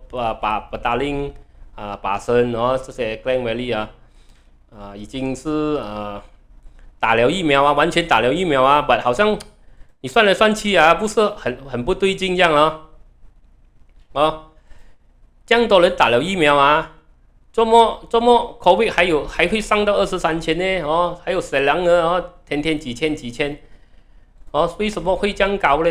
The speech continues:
哦，有时啊，真的哦，很难，不，不是我，可能是我不会算了哦。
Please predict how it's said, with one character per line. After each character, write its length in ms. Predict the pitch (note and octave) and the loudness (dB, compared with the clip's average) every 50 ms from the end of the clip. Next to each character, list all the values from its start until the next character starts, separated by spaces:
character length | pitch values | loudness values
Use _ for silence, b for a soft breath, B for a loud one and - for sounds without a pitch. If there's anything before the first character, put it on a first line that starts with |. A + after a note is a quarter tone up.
| D#3+ D3 | 2 2
哦， 80 | D#3+ | 0
有 100 | D3 C3 | -2 -4
时 180 | B2 - D#3 D#3+ | -8 -6 -2 -2
啊， 340 | D#3 D#3+ E3 E3 D#3+ D3+ D3+ | 0 0 0 -2 -4 -6 -8
真 120 | D#3 D3+ | -8 -2
的 280 | D#3+ E3+ E3+ D#3+ - - _ - - | -2 0 -2 -2 -6 -12 _ -20 -10
哦， 180 | - C#3 D3+ | -8 -6 -6
很 160 | D3+ C3 A2+ A#2 | -6 -8 -8 -8
难， 300 | B2+ C3+ - E3 D#3+ - - _ _ - _ _ _ - - - _ - - _ _ _ _ _ _ _ _ _ _ _ | -6 -6 -6 -8 -12 -14 -20 _ _ -20 _ _ _ -20 -20 -20 _ -20 -20 _ _ _ _ _ _ _ _ _ _ _
不， 80 | D#3 - _ - - _ _ _ | -20 -20 _ -20 -20 _ _ _
不 80 | - - | -12 -8
是 100 | - G3+ | -4 -2
我， 160 | D3 A2+ G#2 | -2 -2 -2
可 100 | - A2+ | -4 -4
能 120 | A#2 C#3+ C#3+ | -2 -2 -4
是 120 | - - | -2 -4
我 100 | E3 A#2+ | -4 -4
不 120 | G#2 - D3+ | -2 -2 -4
会 80 | D3+ | -4
算 260 | D3 - - D3 C#3+ C#3 | -2 -2 -2 -2 -2 -2
了 80 | B2+ | -4
哦。 300 | G#2+ G#2 G#2+ A#2 B2+ - | -6 -4 -4 -6 -6 -8